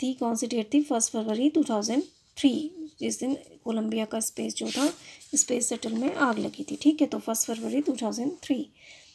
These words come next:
तो जब इस शनिवार को वो राइटर कह रहे हैं कि on the Saturday night when the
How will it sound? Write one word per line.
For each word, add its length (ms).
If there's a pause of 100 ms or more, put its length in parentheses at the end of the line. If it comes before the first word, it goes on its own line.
(160)
तो 60
जब 180
इस 260
शनिवार 380
को 160
वो 240 (720)
राइटर 340
कह 200
रहे 120
हैं 80
कि 140
on 200
the 140
Saturday 440
night 280
when 200
the 120